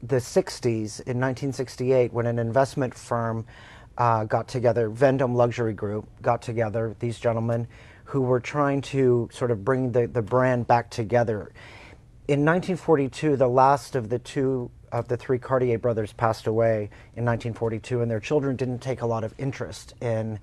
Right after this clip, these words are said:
uh, running the brand and managing the boutiques on a global level. So the, the, the brand became very fragmented, uh, globally speaking, and franchised out and became, you know, individual ownership, let's say.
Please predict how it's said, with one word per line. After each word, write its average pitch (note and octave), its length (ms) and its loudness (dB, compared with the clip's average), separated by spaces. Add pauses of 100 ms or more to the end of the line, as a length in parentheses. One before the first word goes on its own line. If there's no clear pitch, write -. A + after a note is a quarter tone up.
(420)
uh, A2 160 2
running A2+ 280 -2
the A#2 80 -6
brand E3+ 680 -4
and B2+ 300 -2
managing B2 600 0
the A#2 180 0
boutiques B2 580 -2
on A#2+ 140 -4
a A#2 80 0
global A2+ 360 2
level. A2 440 2 (400)
So C3+ 300 4
the, A#2+ 160 0 (240)
the, B2 260 2 (220)
the A#2+ 200 2 (200)
brand C3+ 260 4
became B2+ 240 -2
very A2+ 160 0
fragmented, G#2 760 -6 (160)
uh, A#2 200 0
globally A#2 500 0
speaking, F#2+ 520 -12
and G#2+ 160 -8
franchised B2 680 -2
out A2 340 -2
and G#2+ 140 -6 (100)
became, A2 540 -6
you A2+ 80 -4
know, G#2+ 140 -6 (280)
individual B2 480 0
ownership, A#2+ 500 -4 (200)
let's - 240 -12
say. F2+ 260 -8